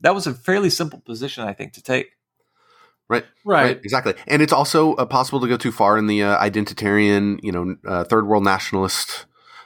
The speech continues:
Speaker 2: position of, like, uh, taking, um, um, you know, racial oppression or national oppression as being too sen-,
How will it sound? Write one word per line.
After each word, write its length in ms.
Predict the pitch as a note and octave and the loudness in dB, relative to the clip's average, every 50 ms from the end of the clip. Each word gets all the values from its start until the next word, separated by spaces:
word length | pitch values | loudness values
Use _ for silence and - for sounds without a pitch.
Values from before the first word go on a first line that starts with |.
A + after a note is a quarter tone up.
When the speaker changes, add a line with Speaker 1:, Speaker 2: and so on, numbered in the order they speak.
| _ _ _ | _ _ _
Speaker 2:
position 560 | - G#2+ F#2 A2 B2 B2 - F2 E2 D#2+ D#2+ | -2 0 0 2 0 0 0 0 0 0 0
of, 320 | D#2+ E2 E2+ E2 D#2+ D#2 F2 | 2 2 2 2 0 0 0
like, 460 | E2+ D#2+ E2 D#2 - - - - _ - | 0 0 0 -2 -4 -10 -18 -16 _ -4
uh, 380 | F#2+ E2+ E2 D#2+ D#2+ D#2 D#2+ D#2+ | -2 -2 0 0 0 0 0 -2
taking, 640 | - - A#2 A2+ - - G#2+ G2 F#2 F#2 F#2 F2 E2 - - - - - - - _ _ _ _ _ _ | -2 0 0 0 2 2 2 2 2 0 0 -2 -4 -8 -14 -20 -20 -20 -20 -20 _ _ _ _ _ _
um, 680 | F#2 F#2 F2+ F2 E2+ E2+ E2+ E2 E2 E2 D#2+ D#2+ D#2 - _ _ _ _ _ _ _ _ _ _ _ _ _ _ _ _ _ _ _ _ _ _ _ - _ - - - _ - | -4 -2 0 0 0 -2 -2 -4 -4 -6 -6 -8 -10 -12 _ _ _ _ _ _ _ _ _ _ _ _ _ _ _ _ _ _ _ _ _ _ _ -16 _ -14 -14 -14 _ -2
um, 760 | F#2+ F#2 F2+ F2 F2 E2+ E2+ E2 D#2+ D#2+ D#2+ D#2 D#2 D2 - - _ _ _ _ _ | 0 2 2 2 2 2 0 0 -2 -2 -4 -6 -8 -10 -12 -16 _ _ _ _ _
you 80 | A2 | -2
know, 120 | G2 F2+ E2+ | 0 0 0
racial 360 | E2+ F#2+ F#2+ F#2 - - F#2 | 2 0 0 0 2 0 0
oppression 760 | F2+ - - F#2+ F2+ - - F#2+ F2+ F2+ F2 F2 F2 F2+ E2+ | 0 2 0 0 0 0 0 0 0 0 0 -2 -4 -4 -6
or 240 | - F#2 F2 F2 F2 | -6 -4 -2 -2 0
national 360 | F2+ F2 F2 - - F#2+ F2 | 0 0 -2 -2 -4 -4 -2
oppression 440 | - - F2+ F2 - - F#2 F2 D#2+ | 0 0 0 0 0 -2 -4 -4 -2
as 400 | C#2+ E2+ F2 E2+ E2 D#2 - - | -2 0 0 0 -2 -4 -6 -8
being 440 | - - - - G2 F2+ F2+ F2 - | -10 -8 -4 -2 0 0 0 -2 -4
too 460 | - - - A2+ G#2+ G#2+ G#2 G2+ G2+ | -6 -2 0 2 4 4 4 4 2
sen-, 320 | G2 - G#2 F#2 F#2 F2+ | 2 2 0 0 0 -2